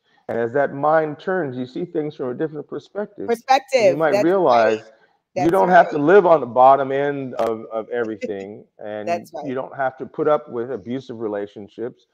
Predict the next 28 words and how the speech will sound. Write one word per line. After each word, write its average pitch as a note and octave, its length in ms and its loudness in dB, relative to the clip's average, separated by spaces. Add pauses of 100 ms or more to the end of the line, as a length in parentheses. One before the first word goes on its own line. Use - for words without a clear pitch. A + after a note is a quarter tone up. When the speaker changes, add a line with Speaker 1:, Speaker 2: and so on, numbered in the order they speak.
(260)
Speaker 1:
It D#3+ 80 -6
Speaker 2:
You G3 80 -10
don't G3+ 100 2
Speaker 1:
no D#3+ 60 2
Speaker 2:
have D#3 220 0
to E3+ 80 4
be F3 100 -4
Speaker 1:
longer, D3+ 380 0
you're E3 120 2
Speaker 2:
filled D#3 40 2
Speaker 1:
no E3+ 100 2
Speaker 2:
with E3+ 60 0
Speaker 1:
longer E3+ 200 0
even D#3 160 -4
Speaker 2:
anxiety - 20 -4
Speaker 1:
connected G#3+ 420 -4
Speaker 2:
and G3+ 100 -8
Speaker 1:
to F2 60 -10
it. - 80 -18
It - 60 -20
Speaker 2:
stress. G3 260 0
Speaker 1:
just F#3+ 140 -2
doesn't F#3 200 -2
even F3+ 200 -4
Speaker 2:
You F#3 60 -2
don't A3 100 -2
Speaker 1:
work. - 20 -2
Speaker 2:
have G#3+ 120 -10